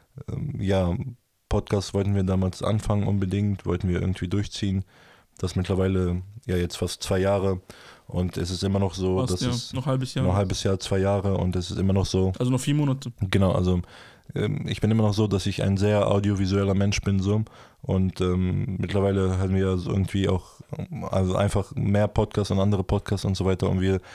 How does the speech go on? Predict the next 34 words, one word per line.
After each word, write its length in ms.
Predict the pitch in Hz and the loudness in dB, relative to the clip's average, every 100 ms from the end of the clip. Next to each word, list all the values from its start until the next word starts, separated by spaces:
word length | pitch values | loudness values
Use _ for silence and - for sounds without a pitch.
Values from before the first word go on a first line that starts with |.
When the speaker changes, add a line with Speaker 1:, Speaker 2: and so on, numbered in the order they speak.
| - - | -20 -6
Speaker 1:
sind 180 | 101 113 | 0 2
immer 160 | 110 | 4
dabei, 300 | 107 95 107 | 4 4 4
irgendwie 240 | 104 104 - | 4 0 -2
zu 100 | 107 | 0
schauen, 240 | - 104 | 2 2
okay, 280 | 98 107 98 | 2 0 0
wie 100 | 101 | 0
können 180 | 107 101 | 2 2
wir 80 | 98 | 2
unser 200 | 95 92 | 2 2
Podcast 320 | 104 - - | 0 0 -4
verbessern, 440 | 92 95 - 95 | 0 0 2 2
was 140 | 95 - | 0 0
können 160 | 101 95 | 0 2
wir 40 | |
besser 220 | 104 - | 0 0
machen, 380 | 98 95 98 95 - - - - _ | 0 0 0 0 -2 -12 -20 -20 _
was 180 | 98 95 | -4 -2
kann 180 | - 95 | 0 2
man 120 | 95 | 2
irgendwie 280 | 101 98 95 | 0 -2 -2
verändern 360 | 87 101 101 | 0 2 2
und 100 | 98 | 0
so. 240 | - 101 98 - - - - | 0 0 0 -4 -20 -20 -10
Und 360 | - 92 92 - - - - | 0 0 0 -4 -16 -10 -6
es 180 | 95 - | -2 -2
ist 180 | 139 - - | -2 -2 0
einfach 280 | 95 92 90 | 0 0 0
so, 120 | 92 | 0
es 180 | - - | 0 0
macht 240 | 101 - | 0 0
super 340 | 101 104 107 104 | 0 0 0 -2
Spaß. 640 | - 107 107 104 - | 2 4 2 -2 -10